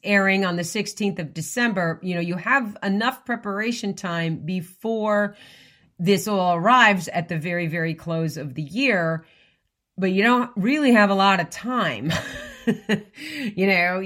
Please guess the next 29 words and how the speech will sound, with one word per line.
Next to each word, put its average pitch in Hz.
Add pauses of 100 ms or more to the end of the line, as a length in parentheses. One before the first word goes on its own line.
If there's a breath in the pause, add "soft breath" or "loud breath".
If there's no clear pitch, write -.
of 214
course, 302
it's 175
all 202
the 185
busy, 190
biz, 175
biz, 220
buzz, 170
buzz 202
of 147
the 135
holiday 175
season, 180
and 151
everybody's 160
like, 143
"Zing, 220
zing, 240
zing, 240
zing, 247
let's, 185
let's 196
do 202
this, 214
let's 180
do 175
that." 202 (760 loud breath)
Um, 175